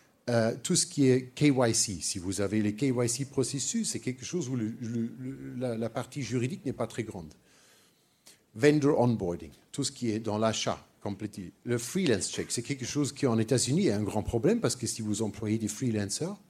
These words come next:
euh, ils, ils, euh, ils n'ont pas le droit de travailler régulièrement avec l'entreprise, mais s'ils le font, le, euh, I P knowledge est perdu si les,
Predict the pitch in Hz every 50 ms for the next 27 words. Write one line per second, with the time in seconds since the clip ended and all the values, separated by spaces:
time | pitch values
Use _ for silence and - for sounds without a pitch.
0 | _ _ _ _ _ _ _ _ _ - 110 104 101 101 98 98 101 107 - -
1 | 104 117 127 117 104 104 104 90 92 90 - - 110 101 98 101 98 95 92 92
2 | 90 87 85 - 110 107 101 98 90 104 95 90 127 131 107 98 92 - - 123
3 | 123 113 98 90 92 92 - - 101 95 101 95 98 90 110 104 98 110 107 101
4 | 104 104 98 101 110 117 117 - 87 92 92 95 95 107 92 87 - - - -
5 | - 180 180 139 113 101 95 - - 131 123 110 101 98 92 - - - 156 208
6 | 226 220 - _ _ _ _ _ _ _ _ - 101 104 104 98 101 - - -
7 | 110 101 95 95 101 - - 110 104 101 - - - 170 180 170 139 127 131 131
8 | 131 147 175 180 - - - - - - - 127 113 - - 165 147 123 120 113
9 | 113 131 131 127 - - - - - - - 135 123 107 107 110 110 113 113